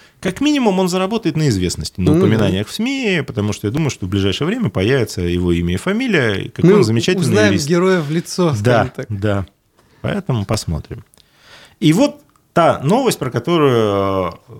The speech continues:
Speaker 1: закрыть, открыть и
Speaker 2: <laughs> Да,
Speaker 1: приоткрыть.
Speaker 2: кстати, да, я понял.
Speaker 1: Газировка Pepsi вернется в Россию под новым брендом.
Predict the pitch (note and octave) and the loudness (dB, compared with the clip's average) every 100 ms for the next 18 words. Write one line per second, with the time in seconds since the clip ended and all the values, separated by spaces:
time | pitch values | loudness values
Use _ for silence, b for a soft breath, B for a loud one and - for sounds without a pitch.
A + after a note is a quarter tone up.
0 | - G#2 D#3+ A#3 B3+ C3 A2 E3 G#3+ G#3 | -8 -4 -2 -2 -2 -2 -4 0 0 0
1 | - B2 C3+ E3 D3 C3+ B2 G#3 - B2 | -6 -2 0 2 2 4 4 4 4 2
2 | - - B2 F#2+ - D#3 E3 D3 D3+ - | 0 -2 0 0 -2 -4 -4 -4 -8 -10
3 | C#3+ C#3 A#2+ D#3+ A#3+ C4 - A#3+ - C#4 | -6 -2 0 2 0 0 -2 -4 0 0
4 | A#3 - F3+ D#3 A2 B2 C#3 D3+ C3+ A#2+ | 0 -2 0 2 2 2 0 -2 -2 -2
5 | A2 C3 C3+ G#3+ G3 - A2+ A#2+ C3 C3 | 0 -2 -2 -2 -2 0 0 0 0 0
6 | C#3+ D#3+ F#3+ E3+ F#2+ D2 - | -2 0 2 0 -2 -6 -14